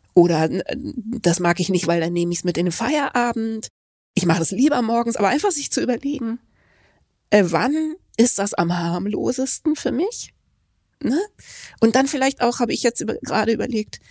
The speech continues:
wenn ich gesagt habe, ich mache das Dienstag, Mittwoch, Donnerstag. Und dann, <laughs> weiß ich nicht,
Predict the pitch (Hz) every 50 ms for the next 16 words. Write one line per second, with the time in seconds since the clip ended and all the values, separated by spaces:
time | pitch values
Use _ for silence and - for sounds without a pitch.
0 | _ _ - - 170 208 220 - - 202 190 208 202 - 202 185 190 190 190 196
1 | - 196 - - 190 196 208 - 208 - 180 175 - 196 156 - - - 147 151
2 | 151 175 - - - - 196 196 - - _ _ - - - - - - - -
3 | 202 190 - 202 202 202 220 233 320 - - - - - - _ _ _ _ _
4 | _ - - - - - - - - - 349 427 - 202 175 170 180 - _